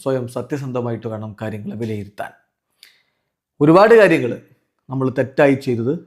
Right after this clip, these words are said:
റിവ്യൂ ചെയ്യേണ്ടതുണ്ട്. കോച്ച് തീർച്ചയായിട്ടും, ആ, ഇമ്പ്രൂവ് ചെയ്യാനുള്ള വർക്കുകൾ ചെയ്യുമെന്നതിനോ, ആ, എന്നെനിക്ക് ഉറപ്പുണ്ട്. ഇപ്പം after the break അദ്ദേഹം കാര്യങ്ങൾ ചെയ്തിരുന്നു. അതിൻ്റെ വ്യത്യാസം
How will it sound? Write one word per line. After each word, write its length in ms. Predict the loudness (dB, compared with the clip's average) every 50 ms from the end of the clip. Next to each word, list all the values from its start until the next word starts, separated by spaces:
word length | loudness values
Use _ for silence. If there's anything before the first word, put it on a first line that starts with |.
| _ _ -4
റിവ്യൂ 320 | -2 -2 0 2 0 0
ചെയ്യേണ്ടതുണ്ട്. 800 | 0 -2 -2 -2 0 0 -2 -2 -4 -6 -8 -4 0 0 0 0 0 -6 _ _ _ _ _ _ _ _ _ _ _ _
കോച്ച് 460 | 0 0 0 2 2 2 2 2 -2 -10 _ _ 4
തീർച്ചയായിട്ടും, 600 | 6 6 6 6 4 4 4 4 4 -2 -8 -10 _ _ _ _ _ _ _ _ -12
ആ, 260 | -12 -12 -12 -14 -12 -10
ഇമ്പ്രൂവ് 400 | -8 -6 -4 -2 0 0 0 0
ചെയ്യാനുള്ള 460 | -2 -4 -4 -2 -2 -4 -6 -6 -8 -6
വർക്കുകൾ 420 | -4 -4 -4 -6 -6 -6 -6 -6
ചെയ്യുമെന്നതിനോ, 680 | -6 -6 -6 -6 -4 -4 -6 -8 -8 -10 -12 -12 -12 -14 -16 -12
ആ, 180 | -10 -10 -10 -12 -14 _ _ -16
എന്നെനിക്ക് 380 | -14 -12 -10 -10 -12 -10 -8 -8
ഉറപ്പുണ്ട്. 360 | -6 -6 -8 -8 -10 -10 -8
ഇപ്പം 200 | -8 -10 -10 -10 -14 _ _ _ _ _ _ _ _ -6 -6
after 280 | -6 -4 -4 -4 -2 -2
the 120 | -2 0
break 240 | 2 2 2 0 0
അദ്ദേഹം 300 | -4 -4 -6 -8 -10 -10 -8
കാര്യങ്ങൾ 280 | -6 -6 -6 -6 -6 -8
ചെയ്തിരുന്നു. 520 | -10 -8 -6 -4 -2 -2 -2 -2 -2 -4
അതിൻ്റെ 220 | -6 -6 -6 -6 -6
വ്യത്യാസം 480 | -6 -6 -4 -4 -4 -4 -4 -6 -10